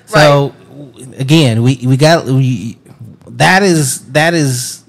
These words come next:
Speaker 1: that's not a, that's a not even, shouldn't even be in the equation.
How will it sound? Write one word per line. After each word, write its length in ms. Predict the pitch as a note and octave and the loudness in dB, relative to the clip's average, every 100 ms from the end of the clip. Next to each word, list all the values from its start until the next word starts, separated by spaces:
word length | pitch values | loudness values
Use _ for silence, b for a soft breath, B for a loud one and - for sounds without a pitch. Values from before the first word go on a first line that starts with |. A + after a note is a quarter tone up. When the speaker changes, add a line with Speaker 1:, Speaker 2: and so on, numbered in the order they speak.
| _ _ _ _ - B2 | _ _ _ _ -10 -2
Speaker 1:
that's 240 | F3+ F#3+ | 0 0
not 220 | F#3+ E3 | 0 0
a, 60 | C#3+ | 0
that's 260 | D#3 E3+ | -2 -2
a 80 | D#3+ | -2
not 180 | D3+ D3+ | -2 -2
even, 360 | C#3 B2+ B2 - | -2 -4 -6 -8
shouldn't 300 | - E3+ D#3 | -4 -4 -2
even 140 | B2+ | -4
be 120 | C3 C3 | -2 -2
in 80 | |
the 120 | B2+ A2+ | -2 -4
equation. 520 | A2 A#2+ G2+ E2+ | -4 -6 -6 -12